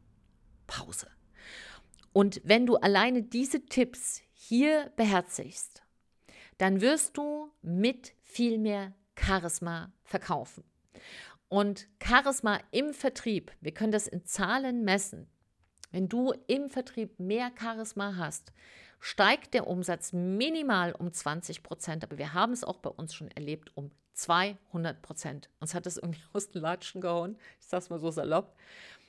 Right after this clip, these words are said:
Wir hatten da einen Kunden, wo das ganz lange ganz schwierig war, aber der hatte halt auch ein Produkt, wo dann so,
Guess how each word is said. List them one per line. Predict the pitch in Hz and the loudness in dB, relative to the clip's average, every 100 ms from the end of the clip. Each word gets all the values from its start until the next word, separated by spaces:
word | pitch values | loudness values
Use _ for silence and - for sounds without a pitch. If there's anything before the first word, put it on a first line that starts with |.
| _ _ | _ _
Wir | - 170 | -6 0
hatten | 165 160 | 0 0
da | |
einen | 151 160 | -2 -2
Kunden, | 226 190 170 | -2 -2 -4
wo | |
das | 160 - | -6 -4
ganz | 127 190 214 - | -2 -2 -2 -6
lange | - 170 170 165 | 2 4 4 -2
ganz | 143 160 - | -4 -4 -6
schwierig | - 156 156 - | -6 -6 -6 -6
war, | 156 - | -6 -4
aber | 147 170 | -2 0
der | 160 156 | 0 2
hatte | 165 175 151 | 0 0 -2
halt | 147 - - | -4 -4 -2
auch | 151 156 _ | -2 -2 _
ein | 156 160 | -6 -6
Produkt, | - 160 233 240 - 160 | -8 -2 -2 -2 -6 -2
wo | |
dann | 175 170 160 | -2 -2 -2
so, | 165 165 | -2 -2